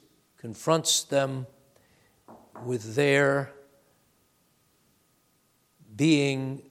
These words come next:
the ones who are denying God's commandments, here's why it's so important that we understand this, that they're really conflicting with Jesus, because of this.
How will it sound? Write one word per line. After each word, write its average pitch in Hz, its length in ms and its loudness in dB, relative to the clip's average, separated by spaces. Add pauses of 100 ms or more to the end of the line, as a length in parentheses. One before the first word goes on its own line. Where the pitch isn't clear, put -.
the 131 80 -4
ones 131 280 -4
who 131 140 -2
are 123 80 0
denying 127 540 0
God's 120 340 0
commandments, 117 600 -4
here's 143 300 -4
why 131 340 0
it's 113 320 -2
so 127 200 -4
important 117 440 -6
that 107 80 -6
we 107 120 -8
understand 113 560 -8
this, - 340 -6 (380)
that - 120 -16
they're 117 100 -4
really 127 320 -2
conflicting 113 640 -8
with 107 120 -10
Jesus, 101 460 -6
because 117 340 -8
of 120 100 -8
this. - 340 -6